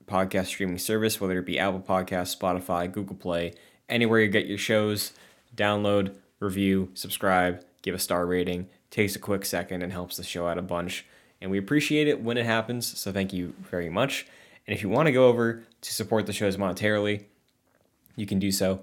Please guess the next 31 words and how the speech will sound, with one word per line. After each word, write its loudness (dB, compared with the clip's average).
by -6
going 0
to -8
patreon 4
dot 4
com 0
slash 0
joyclicks -2
at -6
the -2
one 2
and 0
five 2
dollar 0
tiers. 0
Five 4
bucks 4
will -6
give 0
you 0
producer -2
credit 0
on 2
this 0
show 0
and 0
every -2
show -2
we 0
produce, -4
like -6